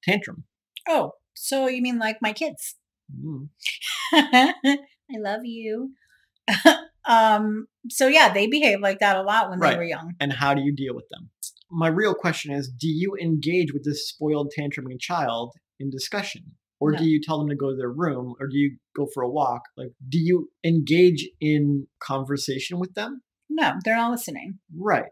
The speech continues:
Speaker 1: And so whoever you're dealing with,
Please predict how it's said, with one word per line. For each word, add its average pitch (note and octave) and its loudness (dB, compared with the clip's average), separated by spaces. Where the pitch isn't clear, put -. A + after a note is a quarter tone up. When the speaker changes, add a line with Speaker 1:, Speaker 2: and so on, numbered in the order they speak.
Speaker 1:
And E3 -2
so D#3+ -2
whoever F3+ -2
you're D3 2
dealing D3 2
with, G#2 -6